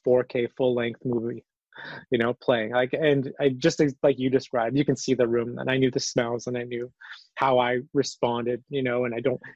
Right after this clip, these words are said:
didn't respect how I responded. Like, all, all these awful, awful, uh, uh, uh, memories that, uh, now that we have to re-, reintegrate.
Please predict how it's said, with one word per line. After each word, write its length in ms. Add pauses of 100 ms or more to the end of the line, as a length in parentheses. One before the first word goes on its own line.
didn't 160
respect 500
how 120
I 60
responded. 680
Like, 240 (400)
all, 260
all 160
these 300 (260)
awful, 360
awful, 600 (480)
uh, 40
uh, 0
uh, 400
memories 420
that, 180 (220)
uh, 220 (180)
now 300
that 120
we 160
have 120
to 60
re-, 280
reintegrate. 640